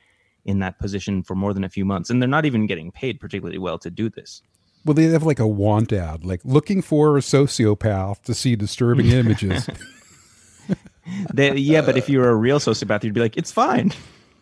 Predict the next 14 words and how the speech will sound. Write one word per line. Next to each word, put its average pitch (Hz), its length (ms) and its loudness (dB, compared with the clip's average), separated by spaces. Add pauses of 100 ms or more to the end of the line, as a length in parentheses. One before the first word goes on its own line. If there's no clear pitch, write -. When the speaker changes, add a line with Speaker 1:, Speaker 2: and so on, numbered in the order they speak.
(520)
Speaker 2:
Okay, 120 380 4
so 117 360 2
I, 117 220 0 (120)
I 127 120 4
made 147 580 2
some 127 260 2
reasons 113 480 2
why 104 340 2
vegans 92 460 0
should 90 200 -6
be 98 120 -2
on 85 200 -2
social 90 380 -4
media. 80 440 -6